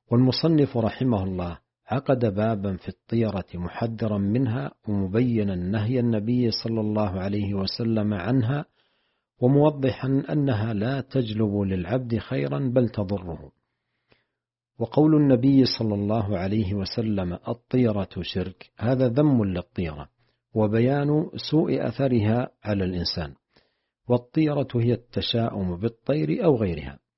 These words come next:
فتمنع الإنسان من فعل أمر أو تدفعه إلى فعل آخر، كما جاء في الحديث: "إنما الطيرة ما أمضاك أو ردك"، رواه أحمد. فمثلاً من أراد أن يسافر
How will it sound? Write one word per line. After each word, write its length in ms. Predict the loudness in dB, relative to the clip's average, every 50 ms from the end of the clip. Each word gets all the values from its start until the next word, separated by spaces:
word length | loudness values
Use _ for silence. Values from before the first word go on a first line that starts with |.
| _ _ _ _ -20 _
فتمنع 560 | -6 -4 0 4 4 6 6 4 4 2 0
الإنسان 640 | -2 -2 -2 -2 -2 -2 -2 0 0 0 -2 -4 -4 -6
من 100 | -6 -8
فعل 300 | -6 -6 -4 -4 -4 -4
أمر 440 | -2 -2 -2 -2 -2 -2 -4 -6 -8 _ -8
أو 120 | -6 -6 -6
تدفعه 640 | -4 -6 -6 -6 -4 -2 -2 0 0 0 -2 -2 -4
إلى 300 | -4 -6 -6 -6 -8 -8
فعل 280 | -8 -8 -6 -4 -4
آخر، 460 | -4 -2 -2 -2 -4 -4 -6 -8 -12 -12 -14 _ _ _ _ _ _ _ _ _ _ -4
كما 280 | 0 2 4 4 4 2
جاء 280 | 2 0 0 0 0
في 100 | -2 -2
الحديث: 540 | -4 -4 -4 -6 -6 -2 -2 -2 -2 -2 -6 _ -4 0
"إنما 360 | 2 4 4 4 2 2 0
الطيرة 840 | -2 -6 _ _ -2 0 2 2 0 0 -4 -4 -2 -2 -2 -2 -4 -4 -2
ما 320 | 0 2 2 2 0 -2
أمضاك 640 | -4 -4 -4 -2 -2 -4 -4 -4 -6 -6 -6 -6 -8 _ -4
أو 120 | -2 -2 0
ردك"، 520 | 0 -2 -2 -4 -8 -10 -12 -12 -12 -16 -10 -4
رواه 420 | -2 0 0 -2 -2 -6 -8 -8
أحمد. 300 | -8 -10 -10 -14 -16 -16 -18 -20 _ _ _ _ _ _ _ _ _ _ _ _ _ _ _ _ _ _ _ _
فمثلاً 640 | _ 0 2 4 4 4 4 2 2 2 2 0 -2 -4 _ _ _ _ _ _ _ _ _ _ 0
من 200 | 2 2 2 2
أراد 340 | 0 0 0 0 0 0 0
أن 220 | 0 0 0 0
يسافر 600 | 0 0 -2 -2 0 0 0 -2 -4 -6 -8 -10